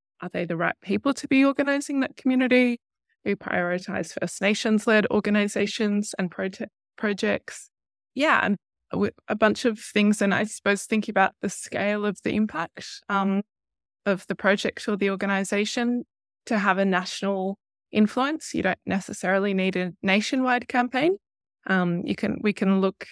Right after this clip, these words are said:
at really strategic areas and resourcing work in one key electorate might have ripple effects that can be really transformative, um, across the country. So, yeah, lots of,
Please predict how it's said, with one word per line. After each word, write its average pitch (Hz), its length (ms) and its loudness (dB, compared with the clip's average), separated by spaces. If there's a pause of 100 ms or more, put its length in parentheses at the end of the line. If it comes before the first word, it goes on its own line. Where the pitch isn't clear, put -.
at 196 160 -4
really 185 500 -2
strategic 196 600 -2
areas 240 720 2 (200)
and 185 320 -2
resourcing 196 600 -2
work 185 400 -2 (420)
in 180 400 -6 (100)
one 190 300 4
key 196 580 -2 (760)
electorate 208 640 0 (120)
might 185 280 0
have 185 420 -4
ripple 190 260 -2
effects - 600 -4
that - 440 -2
can 190 160 0
be 175 140 0
really 175 200 0
transformative, 175 840 -6 (600)
um, 175 440 2
across 190 300 -4
the 185 100 -6
country. 196 460 -2
So, - 380 -4 (520)
yeah, 202 380 4
lots - 280 0
of, 214 100 -4